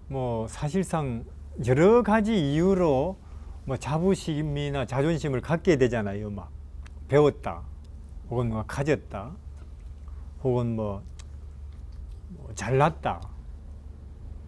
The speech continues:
혹은 뭐 뛰어난 민족이고 뭐 일 등 국가 사람이다. 이런 여러 가지 이유로. 그는 가장 그 무너지기 어려운,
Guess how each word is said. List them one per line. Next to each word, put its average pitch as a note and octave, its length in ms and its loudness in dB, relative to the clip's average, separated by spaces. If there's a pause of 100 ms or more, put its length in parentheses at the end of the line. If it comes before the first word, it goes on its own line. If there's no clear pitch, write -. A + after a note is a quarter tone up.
(260)
혹은 B2+ 240 2
뭐 A2 240 -4 (720)
뛰어난 D#3+ 440 6
민족이고 C#3 800 2 (360)
뭐 C3+ 120 -6
일 D#3+ 160 0
등 E3+ 200 6
국가 C#3 300 4
사람이다. G2+ 680 -2
이런 E3 320 2
여러 G#2+ 240 -4
가지 B2+ 420 -2
이유로. G#2+ 440 -6 (2500)
그는 F3+ 220 2
가장 B3 840 2
그 E3+ 680 4 (400)
무너지기 E3 640 8
어려운, C#3+ 460 4